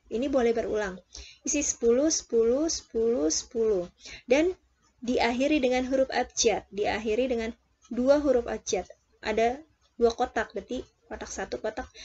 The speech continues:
dua untuk abjad. Nah, jumlah abjad sendiri adalah dua puluh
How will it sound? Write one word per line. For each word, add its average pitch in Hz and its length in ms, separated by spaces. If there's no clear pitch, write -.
dua 233 240
untuk 240 240
abjad. 233 480
Nah, 233 80
jumlah 269 380
abjad 254 320
sendiri 285 640
adalah 202 400
dua 208 240
puluh 254 320